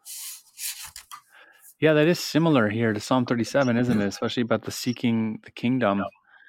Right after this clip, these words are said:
You know, it, it's so comforting to hear Jesus ask us,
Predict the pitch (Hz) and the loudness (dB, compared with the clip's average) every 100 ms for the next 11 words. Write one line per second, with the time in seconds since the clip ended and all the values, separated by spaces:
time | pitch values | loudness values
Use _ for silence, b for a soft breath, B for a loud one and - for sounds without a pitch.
0 | b b b _ 135 131 123 123 117 139 | b b b _ 2 6 6 4 2 0
1 | 120 - - - - 143 143 - 151 156 | -2 -4 -10 -10 0 4 4 4 0 4
2 | 139 117 113 123 - 120 - 113 123 120 | 4 4 2 0 -4 -8 -2 2 4 2
3 | 113 117 113 113 - - - _ 117 113 | 4 2 2 -2 -4 -10 -14 _ 2 2
4 | - - 110 - - | 2 0 2 0 -8